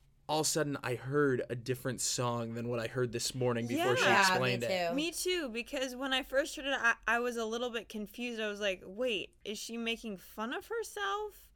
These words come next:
Speaker 2: Is this what, i-, like, is this who she really is? I don't understand." And then when she, um, explained it, it all made sense. Like, it's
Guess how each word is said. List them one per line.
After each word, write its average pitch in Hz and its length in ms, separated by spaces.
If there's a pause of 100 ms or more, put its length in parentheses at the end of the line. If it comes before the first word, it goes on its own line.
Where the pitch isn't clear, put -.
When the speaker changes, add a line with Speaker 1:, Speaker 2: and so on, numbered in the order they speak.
(300)
Speaker 2:
Is 214 120
this 247 200
what, 247 200 (160)
i-, 220 220
like, 208 220
is 190 180
this 202 240
who 233 100
she 233 220
really 196 320
is? 175 260
I 196 140
don't 185 140
understand." 180 560
And 175 120
then 180 140
when 180 80
she, 185 460 (140)
um, 175 320
explained 240 560
it, 170 120
it 160 140
all 160 180
made 160 300
sense. - 440 (540)
Like, 170 260
it's - 300